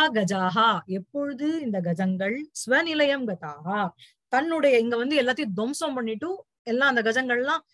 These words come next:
நல்லா ஜலக்கிரீடை பண்ணிட்டு, ஜலத்தை குடிச்சுட்டு, முயலினுடைய இடுப்பையும் காலையும் உடைச்சுட்டு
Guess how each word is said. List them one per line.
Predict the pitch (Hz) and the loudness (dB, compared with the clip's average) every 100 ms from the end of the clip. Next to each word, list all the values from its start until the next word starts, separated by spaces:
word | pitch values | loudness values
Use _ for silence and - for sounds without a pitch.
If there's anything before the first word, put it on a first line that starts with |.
| _ _ | _ _
நல்லா | 226 254 | -4 -2
ஜலக்கிரீடை | 208 247 262 254 240 | 0 0 0 -2 -2
பண்ணிட்டு, | 214 220 233 302 | -2 -4 -4 -2
ஜலத்தை | 214 226 254 | -2 -2 -4
குடிச்சுட்டு, | 226 220 226 220 302 330 _ _ - 226 | -6 -8 -8 -6 -6 -6 _ _ -6 2
முயலினுடைய | 269 285 254 240 226 214 | 2 2 0 2 2 2
இடுப்பையும் | 220 269 254 240 233 | 0 -4 -4 -4 0
காலையும் | 220 247 247 233 196 | 2 2 0 -4 -4
உடைச்சுட்டு | 220 - 254 | -4 -6 -8